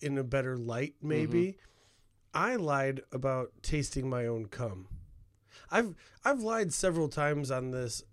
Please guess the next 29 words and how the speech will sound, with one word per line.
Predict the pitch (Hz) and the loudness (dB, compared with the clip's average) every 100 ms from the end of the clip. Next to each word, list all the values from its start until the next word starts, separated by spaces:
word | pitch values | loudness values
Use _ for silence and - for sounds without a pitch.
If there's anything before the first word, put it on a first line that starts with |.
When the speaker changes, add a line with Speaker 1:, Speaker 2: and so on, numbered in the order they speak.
| - | -6
Speaker 1:
on | 127 | -4
this | 127 117 | -4 -6
podcast | - 131 120 113 117 110 107 - - - _ _ _ _ _ _ _ _ _ - | -4 -4 -4 -6 -6 -6 -8 -12 -20 -20 _ _ _ _ _ _ _ _ _ -20
for | - - 160 131 - _ _ _ _ 175 | -10 -2 -2 -4 -12 _ _ _ _ -8
l-, | 127 - | -6 -6
la-, | 127 120 123 131 - | -8 -6 -2 -2 -2
humor's | 139 - 160 170 123 | -4 2 4 6 6
sake. | 120 | 8
Speaker 2:
Entertainment | 113 - 110 104 101 | 6 4 2 2 2
Speaker 1:
Yeah, | 143 | 4
Speaker 2:
purposes. | 104 101 104 185 | 4 2 0 2
Speaker 1:
entertainment | 185 160 165 156 151 - | 2 2 0 0 -2 -2
purposes. | 147 143 139 139 | -4 -4 -4 2
Speaker 2:
We | 175 | 6
all | 127 104 | 8 6
have. | 95 95 - | 4 2 0
We | 101 98 | 2 2
all | 85 | 2
have. | 80 80 85 _ - | -4 -12 -14 _ -2
Speaker 1:
And | 214 208 190 180 - _ _ _ _ - _ _ _ _ _ _ | 2 4 4 0 -2 _ _ _ _ -20 _ _ _ _ _ _
I | 170 196 | 2 2
don't | 185 214 214 214 - | 4 2 4 2 -2
feel | - 214 202 | -2 2 2
bad | 131 123 196 190 | 0 -2 0 -2
about | 113 113 113 | -2 -4 -4
it. | 123 151 | 0 2
Speaker 2:
I | 143 | 6
don't | 185 185 | 6 6
either, | 190 170 | 6 6